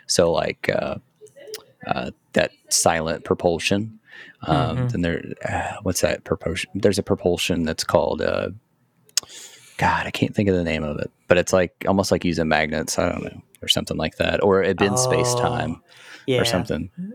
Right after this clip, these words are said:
Speaker 2: I know there's magnetic force, uh, that can create so much, uh, or s-,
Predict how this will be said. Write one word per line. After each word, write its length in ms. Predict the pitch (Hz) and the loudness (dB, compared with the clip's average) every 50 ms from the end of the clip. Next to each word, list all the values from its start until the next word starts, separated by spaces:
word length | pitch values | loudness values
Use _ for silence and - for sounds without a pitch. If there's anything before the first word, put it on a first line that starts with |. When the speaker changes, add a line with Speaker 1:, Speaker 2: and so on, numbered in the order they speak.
| - _ - | -14 _ -4
Speaker 2:
I 100 | 147 135 | -4 -2
know 180 | 131 131 127 | 0 0 0
there's 180 | 123 123 123 123 | 0 0 -2 0
magnetic 540 | 127 123 127 123 127 127 127 123 127 - - | 0 0 0 0 0 0 0 -2 -2 -4 -6
force, 520 | - - 131 123 123 123 123 - - - - | -2 0 0 0 0 -2 -4 -6 -6 -6 -4
uh, 220 | - 139 135 139 | 0 0 0 2
that 200 | 131 135 - 131 | 0 0 -2 -2
can 240 | - - 139 135 131 | -4 -4 -2 -2 -4
create 400 | 127 - - 139 131 135 - 175 | -4 -4 -2 0 0 0 0 -2
so 240 | - - 139 135 131 | -2 -2 0 0 0
much, 400 | 135 139 - 202 - - - - - | 0 -2 -2 -2 -4 -4 -4 -4 -2
uh, 280 | - - - - - - - | -2 0 0 0 -2 -2 0
or 160 | - 143 139 | 0 2 2
s-, 400 | 131 135 - - - - - | 0 -2 -2 -4 -4 -4 -6